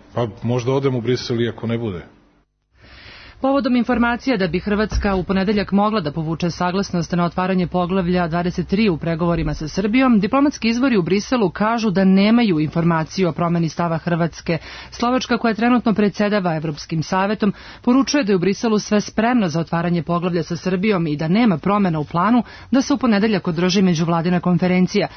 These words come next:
Speaker 2: na kojoj bi Srbija trebalo da otvori dva nova poglavlja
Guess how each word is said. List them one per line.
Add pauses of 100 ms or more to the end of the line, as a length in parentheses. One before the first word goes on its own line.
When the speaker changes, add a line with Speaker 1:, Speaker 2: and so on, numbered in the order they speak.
(200)
Speaker 2:
na
kojoj
bi
Srbija
trebalo
da
otvori
dva
nova
poglavlja